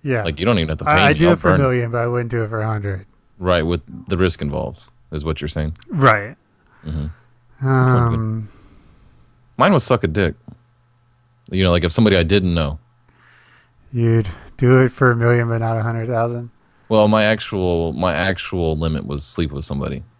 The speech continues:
Speaker 2: Like, sleep with a guy, like, some guy off the street. Not off the street, but, like, some millionaire is like, "Hey, man, how much to sleep with you? A hundred grand?" And I'm like, "No." And he'd have to go all the way to a million before I'd be like, "Okay."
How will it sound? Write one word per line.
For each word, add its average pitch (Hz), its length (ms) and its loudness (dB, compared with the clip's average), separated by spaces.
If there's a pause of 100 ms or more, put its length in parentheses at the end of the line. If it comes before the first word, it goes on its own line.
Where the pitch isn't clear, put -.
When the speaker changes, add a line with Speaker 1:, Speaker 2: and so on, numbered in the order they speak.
(160)
Speaker 2:
Like, 82 140 -4
sleep 95 220 0
with 87 120 0
a 90 60 0
guy, 78 400 4
like, 76 180 -2
some 95 220 2
guy 85 200 2
off 80 160 0
the 85 100 -4
street. 85 340 -4
Not 98 160 2
off 87 160 2
the 85 120 -4
street, 90 260 -6
but, 73 120 -4
like, 80 120 0
some 107 220 4
millionaire 90 420 4
is 78 100 -2
like, 82 160 2
"Hey, 92 160 2
man, 78 260 0 (300)
how 98 80 2
much 92 200 0
to 87 60 -6
sleep 87 260 0
with 76 180 -6
you? 73 140 -6 (360)
A - 60 -2
hundred 95 240 2
grand?" 98 240 2
And 90 80 2
I'm 80 80 0
like, 80 140 0
"No." 82 280 2
And 80 80 0
he'd 87 80 0
have 98 100 0
to 95 80 -6
go 98 60 4
all 95 120 6
the 90 40 2
way 98 60 4
to 90 80 0
a 80 40 0
million 87 380 0
before 80 280 0
I'd 76 120 2
be 80 60 -2
like, 71 180 -2 (160)
"Okay." 76 400 -6